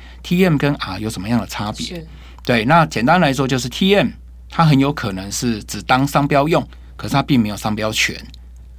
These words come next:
Speaker 2: 哦。
Speaker 1: 好，那打一个 R 跟一个，画一个圈圈呢，
Speaker 2: 是。
Speaker 1: 就是表示它一定是有商标权。
Speaker 2: 是。
Speaker 1: 甚至说我在审查当中的商标，严格来说的话，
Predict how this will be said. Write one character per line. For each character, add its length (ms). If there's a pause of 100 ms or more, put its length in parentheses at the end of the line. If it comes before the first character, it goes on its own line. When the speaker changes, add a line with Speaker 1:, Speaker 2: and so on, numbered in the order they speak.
(140)
Speaker 2:
哦。 240
Speaker 1:
好， 300
那 140
打 240
一 40
个 140
R 380
跟 180
一 60
个， 160
画 180
一 20
个 100
圈 220
圈 220
呢， 320
Speaker 2:
是。 60
Speaker 1:
就 80
是 100
表 200
示 120
它 140
一 180
定 200
是 120
有 100
商 180
标 140
权。 220 (200)
Speaker 2:
是。 260 (400)
Speaker 1:
甚 220
至 180
说 200
我 220
在 120
审 340
查 260
当 200
中 160
的 120
商 240
标， 180
严 180
格 160
来 160
说 200
的 80
话， 260